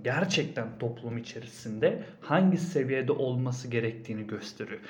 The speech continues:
Sayısal bir bölüm öyle değil. Tek başına yaşayabilirsin sayısal bölümde. Hiç toplum umurunda bile olmayabilir. İşini yapar kenara çekilirsin. Ancak sizin bölümünüz, özellikle hani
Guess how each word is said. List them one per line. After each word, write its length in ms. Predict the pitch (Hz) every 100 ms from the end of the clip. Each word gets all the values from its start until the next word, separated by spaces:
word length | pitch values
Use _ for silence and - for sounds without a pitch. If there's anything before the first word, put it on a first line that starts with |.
| -
Sayısal 520 | - 269 277 294 285
bir 40 | 247
bölüm 260 | 240 220
öyle 240 | 196 165 127
değil. 240 | 117 - - -
Tek 240 | 220 226 220
başına 300 | 190 196 185
yaşayabilirsin 760 | 160 165 151 131 - - -
sayısal 420 | 139 123 - 113
bölümde. 560 | 110 104 104 - - 151
Hiç 140 | - -
toplum 380 | 170 165 165 160
umurunda 420 | 160 160 170 170
bile 120 | 143 147
olmayabilir. 580 | 135 131 139 135 113
İşini 300 | 131 - 135
yapar 320 | 120 120 127 -
kenara 300 | 113 120 120
çekilirsin. 520 | 120 - - - - - - -
Ancak 300 | - 196 202
sizin 320 | - 156 220 214
bölümünüz, 680 | 139 104 - - - - -
özellikle 640 | 113 120 113 - 113 101 -
hani 160 | 110